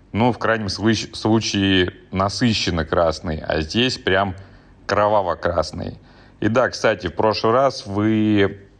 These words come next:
написали очень-очень много запросов по ценам,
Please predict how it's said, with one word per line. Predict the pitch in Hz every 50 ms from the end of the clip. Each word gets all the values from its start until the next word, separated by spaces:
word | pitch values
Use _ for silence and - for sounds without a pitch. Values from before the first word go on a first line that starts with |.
| - -
написали | 104 98 95 113 107 - 113 104 98 95 95
очень-очень | - - 113 107 101 92 - 95 90 - 92 95 95 92 - - 92
много | 92 90 87 80 78
запросов | 80 87 92 92 - 104 101 98 90 - - 80 -
по | - 92 87
ценам, | - - - 120 135 143 143 131 113 95 - -